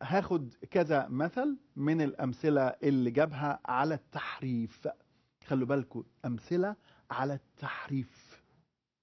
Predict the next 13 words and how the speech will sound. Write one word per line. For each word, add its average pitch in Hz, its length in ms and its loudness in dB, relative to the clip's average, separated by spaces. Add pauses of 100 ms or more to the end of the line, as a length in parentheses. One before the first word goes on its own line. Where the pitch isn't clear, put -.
(520)
كما 135 280 2
يدعي. 110 400 -4 (1200)
أول 240 420 2
مثل 123 480 -2 (1040)
جابوا 151 280 4
لينا 170 220 2
هو 170 260 -2
في - 60 -8
الصلاة 151 420 0
الربانية. 117 440 -4 (1000)
الصلاة 185 300 2
الربانية 165 600 0
التي 156 480 2